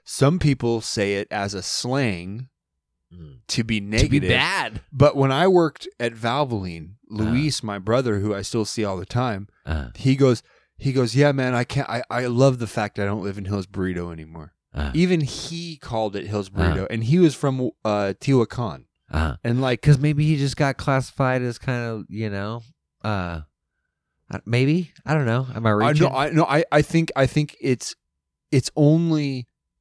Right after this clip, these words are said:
Speaker 1: uh, insecure white people who worry about that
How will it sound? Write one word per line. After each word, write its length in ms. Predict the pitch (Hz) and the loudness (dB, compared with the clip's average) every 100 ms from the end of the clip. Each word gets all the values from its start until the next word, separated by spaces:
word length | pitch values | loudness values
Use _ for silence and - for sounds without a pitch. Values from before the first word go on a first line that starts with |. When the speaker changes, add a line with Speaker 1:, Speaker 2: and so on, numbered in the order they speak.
| _ _ _ - | _ _ _ -4
Speaker 1:
uh, 420 | 107 101 95 92 - _ _ - | 0 0 0 -4 -10 _ _ 0
insecure 640 | 151 165 - 160 - 156 135 | 2 2 0 -4 -2 2 2
white 300 | 123 139 - | 2 -2 -4
people 400 | 104 - 95 107 | -8 -6 -8 -8
who 220 | - 110 | -4 -2
worry 420 | 101 110 110 113 | 0 -2 -2 -2
about 480 | 104 104 104 98 - _ _ _ _ | -2 -2 -2 -2 -8 _ _ _ _
that 400 | 110 107 107 - | -14 -4 -2 -2